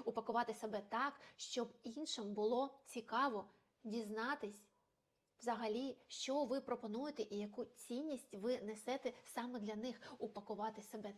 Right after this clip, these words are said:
так, щоб була видна ваша автентичність, автентичність. І щоб це було чітко, зрозуміло, легко і просто, буквально з перших трьох секунд, як з вами знайомиться в ваших соцмережах.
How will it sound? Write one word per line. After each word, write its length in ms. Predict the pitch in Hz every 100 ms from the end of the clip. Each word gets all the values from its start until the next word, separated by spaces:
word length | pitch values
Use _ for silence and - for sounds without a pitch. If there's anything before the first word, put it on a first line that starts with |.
| -
так, 260 | 220 247
щоб 180 | - 214
була 260 | 208 208 214
видна 300 | 208 208 208
ваша 220 | 202 -
автентичність, 1000 | - - 202 196 - 277 - - 196 - -
автентичність. 880 | - 294 294 240 226 247 - - 214 - -
І 60 | 240
щоб 160 | - 233 -
це 180 | 269 294
було 320 | 208 240 220
чітко, 560 | - - 339 339 330 320 - - - _ _ _ _ -
зрозуміло, 720 | 233 262 226 240 269 294 294 294 _ -
легко 480 | 233 233 269 - 247 -
і 60 | 214
просто, 400 | 214 302 - 214
буквально 420 | 233 226 240 220
з 120 | - -
перших 400 | 262 277 - 302 - _
трьох 300 | - 208 220
секунд, 400 | - - - 285 -
як 240 | 240 285
з 60 | 214
вами 300 | 233 277 277 -
знайомиться 640 | 214 196 202 262 277 - 240 - -
в 60 | -
ваших 440 | 233 294 254 - -
соцмережах. 720 | - 208 226 226 - - -